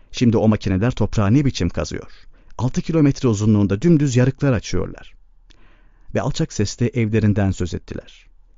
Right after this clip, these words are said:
Değirmenin altında küçük bir soğuk depo vardı. Yağ yapacağımız sütle kavunları orada saklardık. Öğlenleyin ortalık kavrulurken orası buz gibi serin olurdu. İçeride bir kavun kesip yemeye kalksan ağzın donardı. Depodan durmadan su damlardı.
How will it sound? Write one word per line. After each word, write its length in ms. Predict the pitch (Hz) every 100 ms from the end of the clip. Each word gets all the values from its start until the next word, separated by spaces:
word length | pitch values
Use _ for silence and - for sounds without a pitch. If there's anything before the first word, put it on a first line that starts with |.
| _ - -
Değirmenin 420 | 104 104 107 127
altında 540 | 95 - - - 127
küçük 380 | 143 - - -
bir 80 | 127
soğuk 380 | - 120 123 -
depo 240 | 131 101
vardı. 320 | 90 - - - - _ _ - - - _ -
Yağ 180 | 113 143
yapacağımız 580 | 143 135 123 123 131
sütle 320 | - 117 - 127
kavunları 600 | - 110 104 95 123 -
orada 260 | 120 98 85
saklardık. 760 | 78 - - - - - - - - - - -
Öğlenleyin 500 | 113 139 156 147 147
ortalık 400 | 127 - 120 -
kavrulurken 640 | 107 101 95 - 107 135
orası 420 | 117 101 - 98
buz 220 | 143 151
gibi 200 | 127 135
serin 300 | 147 117 135
olurdu. 400 | 151 80 - - - - - - - -
İçeride 360 | - 131 123 127
bir 60 |
kavun 320 | 123 120 139 165
kesip 380 | 107 - 139
yemeye 240 | 107 120 123
kalksan 520 | - - - 117 147 - - - -
ağzın 340 | 101 110 131
donardı. 400 | 87 - - - - - - -
Depodan 400 | 104 107 107 98
durmadan 400 | 151 147 127 127
su 200 | - 165
damlardı. 460 | 123 - 50 -